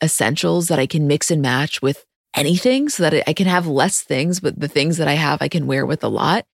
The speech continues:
And I've told you guys about them before, but I think that Quince is one of the best at this in terms of just finding the high quality, affordable pieces. And they have a lot of really great sweaters. I love their Mongolian cashmere oversized boyfriend cardigans. I just find them to be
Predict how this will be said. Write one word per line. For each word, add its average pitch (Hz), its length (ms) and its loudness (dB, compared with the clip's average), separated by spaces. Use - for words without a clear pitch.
And 185 120 4
I've 180 160 2
told 233 160 2
you 302 60 2
guys 247 160 2
about 156 200 2
them 170 100 0
before, 160 320 0
but 160 160 2
I 170 160 2
think 269 200 0
that 208 180 -2
Quince - 600 -2
is - 240 -2
one 147 220 2
of 151 120 0
the 156 120 2
best - 340 -2
at 165 180 0
this 185 200 -2
in 160 80 -2
terms 156 200 -2
of - 60 -8
just 147 140 -6
finding 147 320 0
the 143 60 -2
high 156 260 2
quality, 151 380 0
affordable 147 540 -2
pieces. 202 600 -2
And 196 260 4
they 202 100 4
have 208 100 2
a 220 40 2
lot 220 240 2
of 381 80 2
really 226 200 2
great 190 240 0
sweaters. 180 440 2
I 202 200 2
love 185 340 0
their 160 180 2
Mongolian 156 560 0
cashmere 147 600 0
oversized 147 840 -2
boyfriend 160 360 0
cardigans. 185 500 0
I - 60 -4
just - 160 -6
find - 160 -4
them - 80 -6
to - 100 -12
be - 240 -4